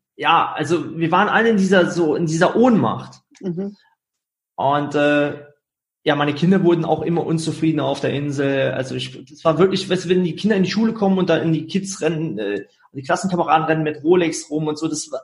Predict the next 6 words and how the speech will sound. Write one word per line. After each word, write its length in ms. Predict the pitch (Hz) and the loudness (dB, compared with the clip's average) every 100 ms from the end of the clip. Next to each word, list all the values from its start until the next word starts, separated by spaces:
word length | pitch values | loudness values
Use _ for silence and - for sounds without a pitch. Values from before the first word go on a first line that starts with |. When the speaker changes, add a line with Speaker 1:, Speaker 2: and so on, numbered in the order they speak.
| - | -12
Speaker 1:
das 380 | 175 - - - - _ | -14 -12 -16 -20 -20 _
sehr 280 | 151 190 220 | 0 2 2
oberflächlich, 840 | 233 208 - 127 117 - 120 - 139 | 2 2 0 -2 -2 -4 -10 -10 -10
ne? 140 | 165 | -6
Speaker 2:
Mhm. 120 | 214 | -4
Speaker 1:
Und 360 | 160 208 208 | -4 -4 -6